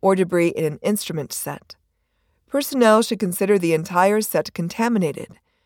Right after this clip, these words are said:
because there is no way to verify the efficacy of the sterilization process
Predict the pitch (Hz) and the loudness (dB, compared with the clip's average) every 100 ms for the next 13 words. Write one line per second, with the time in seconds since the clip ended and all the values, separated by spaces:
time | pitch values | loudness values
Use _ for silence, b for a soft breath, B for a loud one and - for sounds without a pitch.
0 | _ _ - 240 254 240 240 233 214 202 | _ _ -4 2 2 4 4 4 4 2
1 | 247 269 240 240 240 180 185 196 202 190 | 4 4 4 4 2 4 4 4 4 4
2 | 190 - 254 262 180 - 175 165 160 - | 4 2 0 0 -2 0 2 2 -2 0
3 | 175 175 170 202 240 202 180 - 147 147 | 2 4 4 2 0 -2 -8 -4 -4 -2
4 | 156 160 | -2 -4